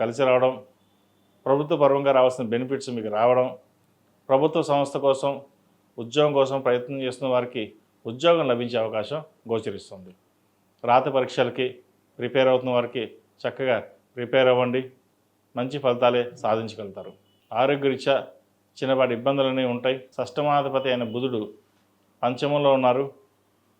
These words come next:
రవికేతుతో కలిసి సహోదరి సహోదరు మధ్య విభేదాలు కావచ్చు, స్థిరాస్తులు కావచ్చు,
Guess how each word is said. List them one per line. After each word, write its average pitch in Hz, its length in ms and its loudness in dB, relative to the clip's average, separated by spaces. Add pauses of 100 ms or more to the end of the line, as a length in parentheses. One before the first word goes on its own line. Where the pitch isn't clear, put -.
(240)
రవికేతుతో 131 560 0 (100)
కలిసి 120 260 -4 (400)
సహోదరి 147 440 4
సహోదరు 135 320 4
మధ్య 127 200 0 (600)
విభేదాలు 135 520 2
కావచ్చు, 127 320 0 (380)
స్థిరాస్తులు 139 640 2
కావచ్చు, 127 320 0